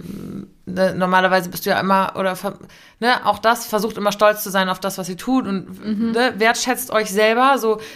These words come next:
Speaker 1: seht euer Potenzial, seht, was ihr alles könnt und was
Speaker 2: Ja.
Speaker 1: ihr alles macht und, äh, welche guten Eigenschaften ihr auch habt und, ähm, was ihr, was ihr Leuten auch gebt.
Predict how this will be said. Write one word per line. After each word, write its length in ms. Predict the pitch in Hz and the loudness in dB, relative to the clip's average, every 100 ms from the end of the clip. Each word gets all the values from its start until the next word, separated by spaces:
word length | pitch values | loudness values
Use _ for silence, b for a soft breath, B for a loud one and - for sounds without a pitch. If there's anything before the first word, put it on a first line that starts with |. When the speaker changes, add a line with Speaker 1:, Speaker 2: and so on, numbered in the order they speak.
| B | B
Speaker 1:
seht 280 | 185 254 - | 2 2 2
euer 200 | 226 220 | 0 0
Potenzial, 680 | 233 220 214 - 226 240 | -2 -4 -4 0 2 2
seht, 180 | 208 233 | 0 -2
was 160 | 208 202 | -2 -2
ihr 140 | 196 | -2
alles 300 | 180 180 - | -2 -6 -8
könnt 360 | - 269 254 214 | 2 2 2 -4
und 140 | 185 | -6
was 80 | 214 | -4
Speaker 2:
Ja. 60 | 208 | -2
Speaker 1:
ihr 60 | |
alles 180 | 185 180 | -2 0
macht 280 | 180 226 - | 2 0 0
und, 140 | 196 185 | -4 -4
äh, 160 | 196 196 B B | -6 -12 B B
welche 200 | 208 196 | -2 0
guten 220 | 240 269 | 0 2
Eigenschaften 520 | 208 214 202 208 - | 2 2 -2 -4 -4
ihr 120 | 196 196 | 0 2
auch 140 | - | 2
habt 300 | 196 185 - | 0 0 -6
und, 360 | 190 185 180 175 | -2 -2 -4 -4
ähm, 480 | 180 175 170 170 170 - - | -4 -2 -4 -4 -8 -20 -8
was 200 | 190 185 | -6 -4
ihr, 100 | 185 | -4
was 160 | 185 180 | -6 -4
ihr 80 | 185 | -2
Leuten 220 | 185 185 | -2 -2
auch 100 | 175 | -4
gebt. 240 | 196 196 | -2 -4